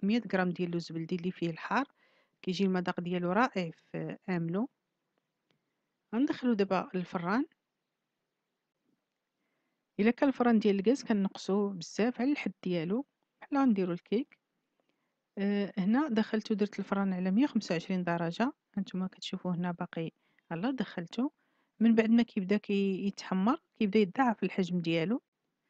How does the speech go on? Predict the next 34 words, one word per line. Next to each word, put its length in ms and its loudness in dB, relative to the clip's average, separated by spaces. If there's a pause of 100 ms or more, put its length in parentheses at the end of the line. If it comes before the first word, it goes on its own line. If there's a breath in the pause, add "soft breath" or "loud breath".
(300)
هنا 200 4
تحمر 420 0
مزيان، 520 0
صافي 360 -2
غادي 240 -2
نخرجوه 500 0
كيف 100 -4 (120)
كتشوفوا 460 -6
هنايا، 300 -2
ها 580 -10
هو. 240 -2 (1040)
آه، 340 -4
هنا 440 0 (240)
كنقلبوا 580 0
اللوز، 380 -2
كنلقاوه 600 -2 (140)
مكرمل 560 0
مزيان 600 -2 (100)
أو 80 0
محمر 460 2
مزيان، 360 -2
ما 60 0
يكونش 480 -4 (520 soft breath)
ملي 120 2
كنبغيو 320 0
نقطعوا 340 -8
اللوزه 260 -2
نلقاوها 380 -4
لاويه، 420 -4 (340)
يعني 220 -2
من 140 2
بعد 140 0
كيخسر 480 -6
لينا 320 -4